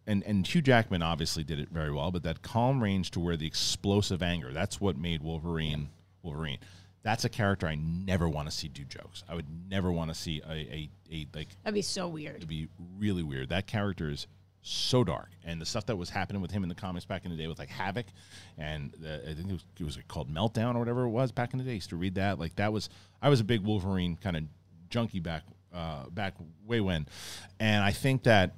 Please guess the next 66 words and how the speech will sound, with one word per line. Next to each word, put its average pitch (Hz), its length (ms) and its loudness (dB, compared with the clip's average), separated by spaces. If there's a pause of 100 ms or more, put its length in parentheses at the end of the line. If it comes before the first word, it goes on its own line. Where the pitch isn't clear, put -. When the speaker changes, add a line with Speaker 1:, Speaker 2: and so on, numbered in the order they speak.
Speaker 2:
Which 180 100 -10
is 190 80 -2
how 185 120 4
you 170 140 -2
knew 143 160 -6
he 165 60 -6
was 160 140 -6
five 113 240 -6
three. - 260 -12 (100)
Speaker 1:
Yeah, 85 200 6
I 80 80 0
Speaker 2:
Yeah, 85 60 4
Speaker 1:
know. 107 160 6
Speaker 2:
that's 73 180 -2
Speaker 1:
I - 20 2
Speaker 2:
how 156 80 4
you 196 60 2
Speaker 1:
didn't, - 80 -6
I 151 80 4
Speaker 2:
can't - 80 6
Speaker 1:
don't - 20 2
Speaker 2:
do 208 80 -2
Speaker 1:
remember 208 220 6
Speaker 2:
it. - 20 6
Speaker 1:
him 196 80 6
being 202 100 4
five 180 300 0
three, 226 300 -8
Speaker 2:
Dude, - 20 -14 (100)
Speaker 1:
though. - 100 -8
Speaker 2:
Christian, 311 260 -4
there's 269 100 -4
so 285 100 -4
many 277 160 -4
comics. 233 440 -2
Speaker 1:
It's - 20 0
Speaker 2:
How 233 120 4
can - 80 -2
Speaker 1:
true. - 60 0
Speaker 2:
we 240 80 2
say 226 140 0
he's 214 180 2
Speaker 1:
I 208 60 2
know. 196 60 6
Speaker 2:
five 208 180 8
three 214 280 -4
in 233 100 0
Speaker 1:
Who 165 100 12
Speaker 2:
the 92 60 10
Speaker 1:
knows? 76 180 8
Speaker 2:
comics? - 420 4
Speaker 1:
Yeah, 101 100 4
who 110 120 6
Speaker 2:
Maybe - 200 4
Speaker 1:
knows? 202 80 2
Speaker 2:
in 185 40 -4
some 285 320 4
comics. 190 460 2
Speaker 1:
Hey, 143 180 6
they, 170 180 6
Speaker 2:
<laughs> - 60 0
Speaker 1:
look, 131 240 8
they, 113 300 4
they're 135 320 8
probably 120 320 10
right. 62 180 0